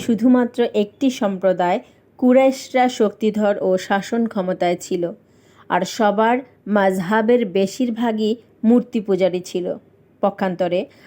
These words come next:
মদিনা ছিল বিভিন্ন সম্প্রদায় ও মাযহাবের লোকদের আবাসভূমি।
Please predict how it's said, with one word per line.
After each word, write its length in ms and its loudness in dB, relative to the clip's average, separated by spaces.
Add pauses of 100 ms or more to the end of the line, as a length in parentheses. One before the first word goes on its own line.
(160)
মদিনা 440 4
ছিল 220 -2 (120)
বিভিন্ন 440 2 (100)
সম্প্রদায় 720 0
ও 160 2
মাযহাবের 680 -2
লোকদের 440 0 (420)
আবাসভূমি। 800 -2